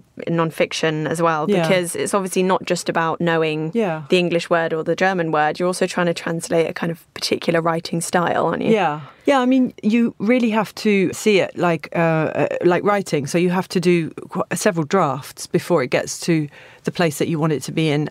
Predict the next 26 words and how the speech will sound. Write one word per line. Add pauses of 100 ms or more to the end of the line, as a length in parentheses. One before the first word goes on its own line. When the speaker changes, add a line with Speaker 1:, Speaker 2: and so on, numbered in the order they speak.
Speaker 2:
And
I've (160)
always
looked
for
similar (560)
voices
in,
in
English
to
try
and
get
myself
attuned. (680)
And (160)
it
was
really
quite
difficult
to
find
anybody
with